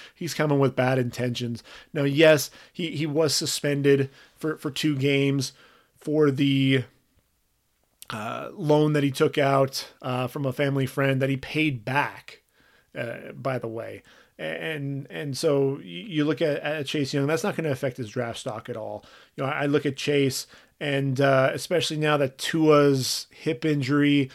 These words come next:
um, you know, you could be talking about Chase Young battling out potentially Joe Burrow, uh, Justin Herbert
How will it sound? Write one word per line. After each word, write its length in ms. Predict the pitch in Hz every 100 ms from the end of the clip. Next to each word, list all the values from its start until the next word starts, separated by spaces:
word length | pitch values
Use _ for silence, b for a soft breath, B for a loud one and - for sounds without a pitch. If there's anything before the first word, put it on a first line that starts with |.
| B B -
um, 380 | 131 127 127
you 80 | 147
know, 60 | 135
you 160 | 147
could 100 | 147
be 80 | 147
talking 320 | 139 147 147
about 520 | 143 139 131 131 - -
Chase 380 | - 147 135 139
Young 420 | 139 135 135 131 B B _
battling 460 | 139 135 139 139 135
out 380 | 135 135 131 -
potentially 460 | 131 139 139 139 127
Joe 260 | 117 139
Burrow, 640 | 123 131 135 135 131 131 123 B B -
uh, 200 | 120 117
Justin 680 | 113 135 - 143 127 123 -
Herbert 640 | - - 147 135 135 131